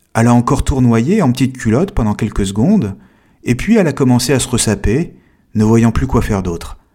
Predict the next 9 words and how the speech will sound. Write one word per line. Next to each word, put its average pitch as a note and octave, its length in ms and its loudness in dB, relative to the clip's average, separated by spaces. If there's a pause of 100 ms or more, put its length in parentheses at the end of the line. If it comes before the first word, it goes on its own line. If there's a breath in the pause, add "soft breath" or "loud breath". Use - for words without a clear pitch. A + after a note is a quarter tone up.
(320)
D'ailleurs, A#2 680 0 (280 loud breath)
c'est C3 200 -2
une C#3 120 4
fille E3 240 0
qui C#3 120 -2
ne B2 100 4
couche C3 220 -2
avec G#2+ 240 0
personne, G2 600 -2